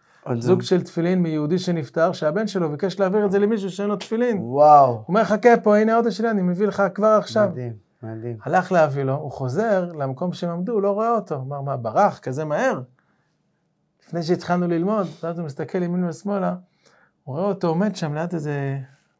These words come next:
Speaker 2: ליד הבניין הקרוב, עומד ובוכה.
Speaker 1: וואי.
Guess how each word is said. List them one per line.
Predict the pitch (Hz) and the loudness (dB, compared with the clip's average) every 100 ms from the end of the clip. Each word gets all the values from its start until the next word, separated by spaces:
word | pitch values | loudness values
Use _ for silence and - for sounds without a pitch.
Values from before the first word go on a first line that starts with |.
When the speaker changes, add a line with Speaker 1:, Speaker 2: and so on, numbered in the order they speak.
| 143 | -2
Speaker 2:
ליד | 165 | -2
הבניין | 160 139 139 151 151 | 0 -2 -2 -2 -4
הקרוב, | 135 135 123 147 151 _ _ _ _ | -6 -6 -6 -8 -10 _ _ _ _
עומד | - 165 185 | -6 -4 -2
ובוכה. | 196 170 175 233 247 165 - - | -2 0 2 4 4 2 -8 -6
Speaker 1:
וואי. | 131 123 | -4 -4